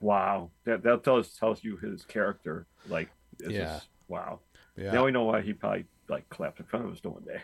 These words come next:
Speaker 1: <laughs>
Speaker 2: Yeah, I mean, former, former Warrior champion, took over a broadcast table after a Warrior show so he could sign <laughs> autographs for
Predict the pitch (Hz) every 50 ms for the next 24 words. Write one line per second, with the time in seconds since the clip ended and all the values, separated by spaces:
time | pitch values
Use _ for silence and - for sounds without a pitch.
0 | - - - - - - 175 156 - - 101 107 107 101 95 98 98 101 98 95
1 | 95 92 95 95 92 92 - _ _ - - - 123 117 117 113 - - - 175
2 | 180 175 156 151 139 147 151 143 143 139 135 127 - - 131 127 120 127 131 135
3 | 131 131 123 - - 139 - 170 156 139 127 123 120 107 107 110 113 120 127 120
4 | - 117 107 107 - - 110 107 107 107 107 110 107 104 107 - - 110 110 110
5 | 107 110 113 113 110 107 107 104 - 113 104 110 - 113 107 113 - 123 110 -
6 | - 123 123 113 123 131 123 127 - - - 131 120 - - - -